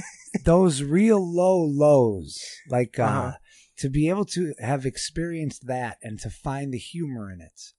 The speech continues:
Speaker 2: I think is, uh, where, where a good comic comes from, you know? And,
Speaker 1: Mm-hmm.
Speaker 2: and it's like, uh, with poker, no. Why does being fucked up have,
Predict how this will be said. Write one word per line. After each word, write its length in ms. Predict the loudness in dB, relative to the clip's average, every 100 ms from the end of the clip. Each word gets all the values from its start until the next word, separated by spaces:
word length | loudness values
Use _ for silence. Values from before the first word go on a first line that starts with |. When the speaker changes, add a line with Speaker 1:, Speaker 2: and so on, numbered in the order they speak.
| _
Speaker 2:
I 80 | -16
think 320 | -8 -6 -6 -6
is, 300 | -10 -10 -12
uh, 340 | -12 -12 -14 -18 _ _ _ _
where, 440 | 0 2 4 2 -2
where 280 | 0 2 2
a 40 | 2
good 380 | 2 2 0 0
comic 500 | 2 4 2 -2 -2
comes 320 | 0 2 2
from, 240 | -2 -12 -14
you 140 | -10 -8
know? 140 | -6
And, 200 | -8 -10
Speaker 1:
Mm-hmm. 260 | -10 -10 -12 -16 _ _ -8
Speaker 2:
and 100 | -6
it's 160 | -4
like, 260 | -2 -2 -4
uh, 160 | -6 -2
with 160 | -2 2
poker, 540 | 4 4 2 -2 -4 -12 _ -2
no. 200 | 0 2
Why 380 | 0 0 2 2
does 200 | 0 -2
being 280 | -2 -2
fucked 320 | -2 -4 -2 -4
up 180 | 0
have, 260 | -2 -2